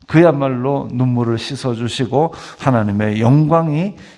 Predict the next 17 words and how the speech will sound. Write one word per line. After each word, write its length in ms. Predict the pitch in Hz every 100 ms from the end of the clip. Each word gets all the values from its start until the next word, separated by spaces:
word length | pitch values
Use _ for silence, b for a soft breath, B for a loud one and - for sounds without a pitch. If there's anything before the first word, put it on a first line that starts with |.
| -
에, 180 | 107 101
해와 480 | - 151 131 127 120
달을 640 | 113 107 110 104 - -
대신할 540 | 113 104 - 123 107 104
수 180 | -
있는 380 | 113 107 117 107 B B B
해와 240 | 147 120 120
달이 220 | 104 101
필요 300 | - 196 214
없는 340 | 165 165 185 B B B -
그 240 | 220 220
빛나는 560 | 131 113 113 110 107 110
나라에 520 | 117 104 107 123 -
우리를 400 | - 104 98 104 -
들이시고 680 | 131 151 156 160 143 190 B B B -
그게 260 | 104 120
끝입니다. 720 | 165 - 233 - 294 - -